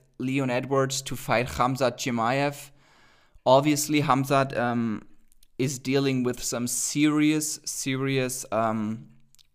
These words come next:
co-, um, conflicts while he had covid. So it seemed to be very badly affecting him in the, in the long run. I really hope that he's, he's getting he-, healthy again, and, um,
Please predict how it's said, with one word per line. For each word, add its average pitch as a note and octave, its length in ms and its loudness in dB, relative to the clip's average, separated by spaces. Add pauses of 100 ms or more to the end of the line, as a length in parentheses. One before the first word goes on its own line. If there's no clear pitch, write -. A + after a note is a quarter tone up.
(140)
co-, B2 340 0
um, A2+ 240 -2
conflicts C#3+ 800 -2 (680)
while A#2 260 2
he B2 120 -2
had A2 220 -2
covid. C#3 420 0
So G2+ 480 -4 (120)
it C3 180 -6
seemed D#3 440 0
to D#3 100 -2
be C3 220 -4
very B2+ 540 2 (480)
badly B2+ 480 2
affecting C3+ 520 -4
him B2+ 200 0
in B2 220 -4
the, A2+ 200 -2
in A#2+ 100 -2
the A2+ 100 -2
long A#2+ 280 0
run. D3 380 0 (720)
I A#2+ 100 -2
really C3+ 300 2
hope C3 260 2
that A#2+ 220 -2
he's, C3 300 -4
he's B2+ 240 -4
getting A#2+ 320 -2
he-, D#3 80 -2
healthy B2 560 -2
again, A#2+ 340 -4
and, A2+ 280 -4
um, G#2+ 440 -6